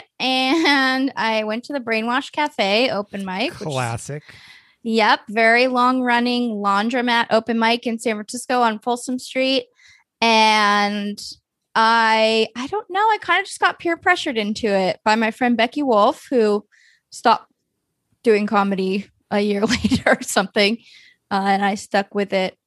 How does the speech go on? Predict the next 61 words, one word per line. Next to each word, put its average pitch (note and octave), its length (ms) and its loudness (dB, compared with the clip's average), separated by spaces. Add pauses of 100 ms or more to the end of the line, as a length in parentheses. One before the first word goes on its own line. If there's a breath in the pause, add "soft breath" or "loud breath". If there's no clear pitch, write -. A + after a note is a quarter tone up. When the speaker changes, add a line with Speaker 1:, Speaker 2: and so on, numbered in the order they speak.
(280)
Speaker 1:
I F#4+ 40 4
don't C5+ 240 2
really F4 120 4
know. A#3+ 220 4
There D4 140 2
was G4 180 -2
kind C5 240 0
of E4+ 60 2
a C#4+ 40 -2
lot C4+ 160 4
of A3 100 -2
stuff - 340 -2
going G3 260 -2
on F#3+ 260 -4
in F#3 180 -6
my F3 380 -4 (220)
life A3 280 2
at A3+ 80 -6
the A3+ 60 -12
time, G#3 380 0
in F#3+ 100 -2
our F3+ 140 0
family. G#3 760 0
I F#3+ 60 2
was - 160 -8
having G3 220 -2
a F3 60 -10
little F#3+ 200 -4
bit F#3 160 -6
of D3+ 80 -4
a B2+ 40 -6
meltdown. F#3 580 -2
It F3+ 40 -4
was F#3+ 140 -10
a G3 40 -8
very A#3 160 2
low G3+ 760 2 (760 soft breath)
point A#3+ 340 2
for A#3+ 140 -2
me. A3+ 540 0
It G3+ 60 -2
was G#3+ 140 -2
a A#3 60 -2
low C#4+ 200 2
point D#4+ 240 -2
for C#4+ 60 -2
a B3 60 2
lot A#3 140 4
of B3+ 60 -2
people. E4 240 -2
It's C4 160 -6
two D4+ 100 -6
thousand B3+ 400 0
ten C4 300 0
in A3+ 140 -2
the G#3+ 60 -6
Bay G3+ 200 -2
Area. A#3+ 360 2
There A3 120 0
was, G3+ 240 -8
um, F3 500 -2